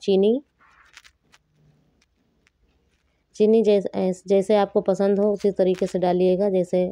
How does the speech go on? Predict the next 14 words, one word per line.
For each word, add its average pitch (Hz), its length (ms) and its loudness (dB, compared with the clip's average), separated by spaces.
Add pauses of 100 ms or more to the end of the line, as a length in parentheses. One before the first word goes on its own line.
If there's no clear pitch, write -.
(140)
मीठा 180 360 -4
या 175 160 -2
कम, 180 260 -8 (1120)
तो 185 60 0
उसके 180 220 -2
अकॉर्डिंग 180 420 -2
डालें। 175 320 -4 (1200)
अब 180 100 -4
इसमें 202 220 -2
हम 202 120 0
इलायची 190 340 -2
पाउडर 180 260 -2
डाल 185 240 -2
देंगे। 196 340 -4